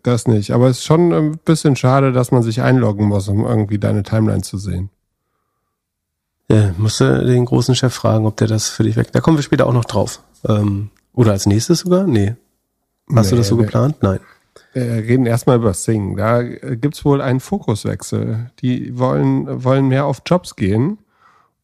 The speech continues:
Speaker 1: Und bei uns in der Community wurde gefragt, wie wir das so finden. Also wäre das, äh, sich zu konzentrieren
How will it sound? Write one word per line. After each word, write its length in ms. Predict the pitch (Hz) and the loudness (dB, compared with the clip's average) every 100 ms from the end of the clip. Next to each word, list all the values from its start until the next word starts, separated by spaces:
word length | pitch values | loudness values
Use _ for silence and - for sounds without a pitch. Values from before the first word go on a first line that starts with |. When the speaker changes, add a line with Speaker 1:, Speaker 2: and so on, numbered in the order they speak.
| _ | _
Speaker 1:
Und 380 | 131 127 120 - | 0 0 -2 -4
bei 100 | 127 | 0
uns 200 | 127 131 | 0 2
in 40 | |
der 100 | 135 | 0
Community 520 | 120 131 156 156 123 107 | 0 0 0 -2 -2 -2
wurde 160 | 107 | -2
gefragt, 460 | 104 - 101 98 - | -4 -4 -4 -4 -2
wie 100 | 117 | -2
wir 80 | 117 | -2
das 140 | 117 | -2
so 100 | 117 | -2
finden. 560 | - 143 147 98 101 107 | 0 0 0 -4 -6 -4
Also 420 | 107 110 104 101 _ _ _ _ _ | -4 -2 -2 -4 _ _ _ _ _
wäre 300 | 117 113 123 | -2 0 0
das, 480 | 117 117 120 - - 120 | 0 0 0 -4 -12 -8
äh, 300 | 127 120 - - - - | -6 -6 -6 -10 -12 -8
sich 440 | 120 120 - 208 | -4 -4 -4 -16
zu 160 | - 120 | -4 -2
konzentrieren 1120 | - 127 - 135 - - 147 156 151 143 135 | 2 0 2 -2 -2 -6 -2 2 2 2 0